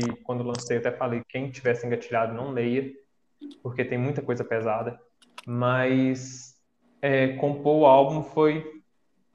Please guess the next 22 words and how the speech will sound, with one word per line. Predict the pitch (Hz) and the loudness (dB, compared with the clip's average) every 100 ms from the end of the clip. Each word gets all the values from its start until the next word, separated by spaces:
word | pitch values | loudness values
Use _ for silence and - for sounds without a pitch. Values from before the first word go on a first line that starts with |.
| _ _ _ _ _ _ _ | _ _ _ _ _ _ _
compor | 170 170 - 165 196 | 4 4 4 4 6
e | 196 | 4
lançar | 202 190 - 147 | 2 -2 0 -2
esse | 143 131 | 0 4
álbum | 123 131 | 2 2
foi | 131 | -2
uma | 143 147 | -4 -2
libertação | 143 143 143 190 196 - 127 127 | -2 -2 -2 -6 -6 -6 -4 -2
pra | 123 | -2
mim, | 120 120 120 | -2 -4 -6
porque | 123 - | -10 -6
eu | 127 | -2
tava, | 123 123 123 - - | 0 -2 -6 -8 -20
tipo, | - - 123 120 117 110 113 _ _ | -20 -4 -2 0 -2 -6 -10 _ _
acho | - - | -6 -4
que | - | -6
um | 147 143 | -6 -4
ano, | 135 143 139 123 117 110 113 - _ _ 131 | -2 -2 -4 -2 -2 -4 -8 -18 _ _ 2
dois | 139 160 120 | 4 4 4
anos | 127 131 131 120 | 0 0 -2 -4
do | 123 | -6
jogo | 120 123 120 120 117 - | 0 0 0 -2 -8 -10